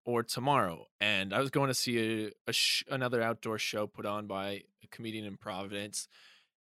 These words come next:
uh, that night, so I couldn't make it. And then Trevor couldn't make it the next day. And so I was just like, "You know what? Um, this would be a good opportunity to see if I can do a show." And oh boy,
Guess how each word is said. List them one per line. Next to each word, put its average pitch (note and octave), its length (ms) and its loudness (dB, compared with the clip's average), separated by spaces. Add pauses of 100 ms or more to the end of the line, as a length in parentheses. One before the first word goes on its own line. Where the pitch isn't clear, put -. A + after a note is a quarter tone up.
(100)
uh, G#2 300 4
that A2+ 280 2
night, A2 260 -2
so - 140 -6
I A2 40 -8
couldn't B2+ 260 -6
make G#2+ 220 0
it. C3 220 0
And A2+ 80 -10
then G#2+ 120 -6
Trevor A#2+ 300 0
couldn't A2+ 280 -12
make A2 180 -4
it - 80 -10
the - 80 -12
next D#3 300 -2
day. D3+ 360 0 (880)
And A#2+ 160 -2
so A#2+ 220 2
I A#2 40 2
was A#2 80 -2
just A#2 120 -2
like, A2+ 160 -2
"You B2 80 -4
know B2+ 120 0
what? F#3 240 0 (220)
Um, A2+ 640 -4 (640)
this C3+ 160 -2
would D3 80 -6
be C3 120 0
a B2 40 0
good C3 160 -2
opportunity B2 680 -2
to G2+ 100 -4
see - 180 -4
if G#2 120 -8
I G#2 100 -8
can G#2 100 -12
do A2 100 -4
a G#2 40 -6
show." B2 280 0
And F#2 180 -8 (560)
oh D#3+ 220 8
boy, A#2+ 520 2